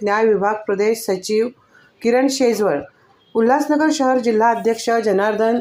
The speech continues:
उर्फ अनिल बंगाळे, महासचिव हरिश्चंद्र मल्ले, युवा अध्यक्ष अनिल शिरसाट, कार्याध्यक्ष कांचन शेजवळ, महासचिव रोशना गायकवाड, शहर अध्यक्ष,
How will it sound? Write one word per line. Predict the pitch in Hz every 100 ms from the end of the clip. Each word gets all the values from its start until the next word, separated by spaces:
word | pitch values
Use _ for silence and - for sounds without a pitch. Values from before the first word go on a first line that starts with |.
| -
उर्फ | 208 214 233 233 -
अनिल | 185 208
बंगाळे, | 196 196 190 180 139 - _ _ _ _ -
महासचिव | 208 262 285 294 277 285 277
हरिश्चंद्र | 214 233 - 226 233
मल्ले, | 226 196 190 139 131 _ _ _ _ _ - - -
युवा | 214 254 302
अध्यक्ष | 285 285 285 294
अनिल | 285 226 254
शिरसाट, | 240 233 202 180 127 - _ -
कार्याध्यक्ष | 220 247 285 294 285
कांचन | 285 285 220 202 240 240
शेजवळ, | 220 185 202 147 151
महासचिव | 190 247 269 285 277 277 285
रोशना | 233 202 226 240
गायकवाड, | 226 208 202 208 170 127 - _ _ _ _
शहर | - 240 294
अध्यक्ष, | 294 226 269 269